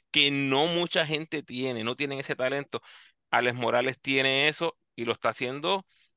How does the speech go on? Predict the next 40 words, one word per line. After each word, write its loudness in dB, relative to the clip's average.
en 0
el 0
B 0
C 0
N 0
contra, 2
contra -2
refuerzos, -4
contra -4
jugadores -4
bastante -6
atléticos, -4
altos. 0
Me -4
gusta -4
mucho -2
lo -2
que -8
puede -6
traer 0
Alex 0
Morales, 0
pero 2
entiendo, -2
eh, -2
que -2
Philip -4
Wheeler -2
tiene, -4
eh, -8
un, -6
el 2
aval, 4
¿no? -4
de -6
lo -4
que 0
es -2
la, 2
<laughs> 2